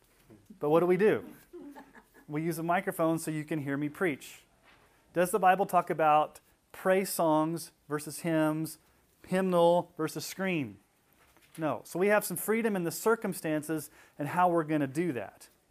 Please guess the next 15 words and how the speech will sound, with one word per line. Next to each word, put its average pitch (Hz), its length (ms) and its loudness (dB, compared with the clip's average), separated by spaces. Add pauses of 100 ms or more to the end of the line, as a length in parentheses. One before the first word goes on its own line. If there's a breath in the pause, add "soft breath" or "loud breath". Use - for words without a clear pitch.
(420 soft breath)
Does 202 200 2
the 233 100 4
Bible 180 380 4
tell 175 300 0
you 175 160 -2
that 156 200 -6
you 175 120 -4
have 165 240 -4
to 156 100 -6
have 151 160 -4
Sunday 180 240 -6
school 135 280 -6
or 131 140 -10
small 165 280 -6
groups? 113 420 -14